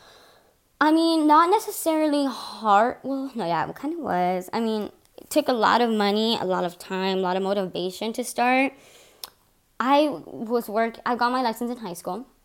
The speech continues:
Right out of high school, I started working in a salon. I was working in that same salon in and out for about a good four and a half years.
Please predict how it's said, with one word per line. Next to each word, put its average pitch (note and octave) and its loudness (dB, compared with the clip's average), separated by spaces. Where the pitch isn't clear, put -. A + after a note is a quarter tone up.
Right G3+ -2
out A3+ 0
of C4+ -2
high A3 -4
school, G3+ -6
I G3 -4
started F#3+ -8
working F3 -10
in F3+ -12
a F3+ -12
salon. F3+ -10
I F3+ -6
was G3 -8
working G#3+ -6
in A3 -8
that A3 -10
same C4 -4
salon G3+ -6
in C#4+ 4
and D#4 2
out A#3 2
for A3+ 0
about G3+ 2
a G3 2
good G#3 0
four G#3+ 0
and F#3+ 0
a G3 -2
half F#3+ 0
years. C#2 -2